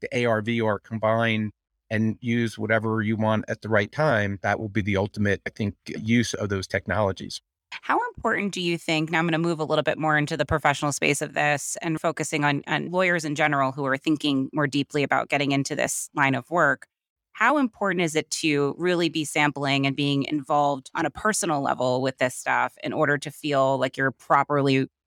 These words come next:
Speaker 2: understanding it from a professional perspective?
Speaker 1: I think it's critical. I think it's really hard, especially in, in a lot of areas I work on where it's, like, new business or new technology. I think to really fully understand it, you have to experience it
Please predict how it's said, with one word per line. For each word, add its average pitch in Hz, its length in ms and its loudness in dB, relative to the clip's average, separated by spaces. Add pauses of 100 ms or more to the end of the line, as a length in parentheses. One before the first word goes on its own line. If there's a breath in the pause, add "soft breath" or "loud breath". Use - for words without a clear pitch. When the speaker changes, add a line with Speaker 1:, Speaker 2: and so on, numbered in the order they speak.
(120)
Speaker 2:
understanding 156 720 0
it 143 120 0
from 139 180 -2
a 127 60 2
professional - 640 -2
perspective? - 640 -6 (460 soft breath)
Speaker 1:
I 190 80 4
think 180 180 4
it's 139 100 0
critical. 120 460 2
I 143 120 4
think 165 160 -2
it's 151 140 -2
really 151 260 2
hard, 139 320 2
especially 185 800 0
in, 156 120 -2 (200)
in 151 100 0
a 131 60 0
lot 139 160 2
of 143 140 -2
areas 135 280 0
I 123 100 0
work 123 260 -2
on 120 280 2
where 113 520 0 (100)
it's, - 100 -4
like, 110 200 -2
new 120 240 0
business 113 360 0
or 123 40 -4
new 120 100 0
technology. 110 920 0 (440)
I 139 80 2
think 160 180 0
to 135 120 0
really 131 580 0 (240)
fully 147 440 0
understand 113 600 0
it, 104 80 -2
you 110 40 0
have 104 180 2
to 104 100 -8
experience 95 520 -6
it - 140 -8